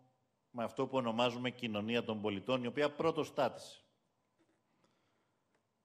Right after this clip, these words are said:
Και νομίζω ότι απαντά στα χρόνια, αλλά κρίσιμα προβλήματα της περιοχής,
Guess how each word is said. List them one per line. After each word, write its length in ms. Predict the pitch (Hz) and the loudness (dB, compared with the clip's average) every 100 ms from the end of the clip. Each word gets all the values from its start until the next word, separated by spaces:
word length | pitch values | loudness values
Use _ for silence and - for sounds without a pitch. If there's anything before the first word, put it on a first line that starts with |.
| _ | _
Και 80 | 151 | -10
νομίζω 280 | 151 190 190 | -6 -2 0
ότι 140 | 170 | 4
απαντά 520 | 151 147 143 139 170 | 6 6 4 8 6
στα 240 | 160 147 123 | 6 2 0
χρόνια, 1000 | - - 135 147 170 185 190 190 185 - - _ | -2 0 6 8 8 4 0 -2 -6 -12 -20 _
αλλά 320 | 127 127 127 | 2 6 6
κρίσιμα 600 | 123 165 190 - 123 113 | 4 0 0 2 0 0
προβλήματα 520 | 107 107 123 123 113 | 0 -2 -2 -2 -2
της 120 | 98 - | -4 -6
περιοχής, 640 | 104 95 85 131 135 - | -6 -6 -6 -8 -10 -16